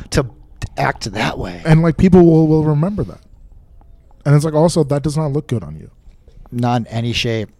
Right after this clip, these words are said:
Speaker 1: Not in any shape.
Speaker 2: People aren't gonna wanna work with you.
Speaker 1: Which is one thing also, like, about this comedy journey
Speaker 2: Mm-hmm.
Speaker 1: is, like, it's just so much learning about yourself, like we were saying before.
Speaker 2: Yeah.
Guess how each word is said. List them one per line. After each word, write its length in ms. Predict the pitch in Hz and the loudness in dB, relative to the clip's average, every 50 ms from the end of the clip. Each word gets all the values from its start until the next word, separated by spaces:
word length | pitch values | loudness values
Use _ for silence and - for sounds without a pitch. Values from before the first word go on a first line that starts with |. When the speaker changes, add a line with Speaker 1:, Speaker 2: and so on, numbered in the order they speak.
| _ _ _ _ _ _ _ _ - | _ _ _ _ _ _ _ _ -8
Speaker 1:
Not 240 | 143 123 113 110 | -4 -4 -4 -4
in 60 | 104 - | -4 -6
any 260 | 110 113 113 113 110 | -6 -6 -6 -4 -6
shape. 200 | - - 113 107 - | -6 -4 0 0 0
Speaker 2:
People 360 | 160 156 - 180 160 156 165 | 2 2 2 2 2 2 0
aren't 200 | - 127 135 127 | 0 -2 0 0
gonna 140 | 147 135 127 | 2 2 2
wanna 180 | 131 131 123 | 2 2 0
work 200 | 117 127 135 - | -2 -6 -8 -10
with 100 | 101 - _ | -14 -20 _
you. 80 | - - _ - _ _ _ - - - _ _ _ - - _ _ _ - _ _ _ _ | -20 -20 _ -20 _ _ _ -20 -20 -20 _ _ _ -20 -20 _ _ _ -20 _ _ _ _
Speaker 1:
Which 200 | 139 131 120 - | 0 2 2 2
is 260 | 120 117 110 98 - - - _ _ _ - | 0 0 0 -2 -6 -12 -20 _ _ _ -2
one 260 | 131 127 170 185 185 | 4 6 6 6 6
thing 260 | - 196 196 190 156 | 4 2 2 2 0
also, 420 | - 107 120 127 - 156 160 160 147 | -2 -2 -2 0 4 4 6 4 4
like, 160 | 139 139 139 | 2 -2 -2
about 160 | 123 139 143 139 | 0 -2 -2 -2
this 100 | 143 - | -2 -4
comedy 300 | - 147 147 147 151 147 | -4 -4 -4 -2 -4 -4
journey 400 | 127 147 151 156 165 165 156 - _ - | -2 -4 -2 -2 -2 -4 -4 -6 _ -4
Speaker 2:
Mm-hmm. 220 | 127 113 110 113 113 - | -4 -2 -4 -4 -6 -4
Speaker 1:
is, 180 | 135 127 110 120 | -4 -2 0 0
like, 200 | 120 113 - 123 | -2 -2 -2 -4
it's 160 | 110 - - | -6 -6 -4
just 200 | - 131 - - | -4 -4 -2 -2
so 240 | - - - 131 127 | -4 -2 0 0 0
much 200 | 139 131 - - | 0 -2 -2 0
learning 220 | 113 110 107 107 | 0 0 0 0
about 260 | 107 98 101 98 - - | 0 0 -2 -2 0 -2
yourself, 380 | 98 92 - 101 101 117 - | -4 -4 -4 -8 -10 -8 -8
like 80 | 104 95 | -6 -2
we 100 | 104 104 | 0 0
were 60 | 101 | 0
saying 220 | 98 107 101 98 | 2 0 -2 -4
before. 300 | 95 98 - - - 139 | -4 -6 -4 -2 0 0
Speaker 2:
Yeah. 140 | 131 113 107 | 0 0 -2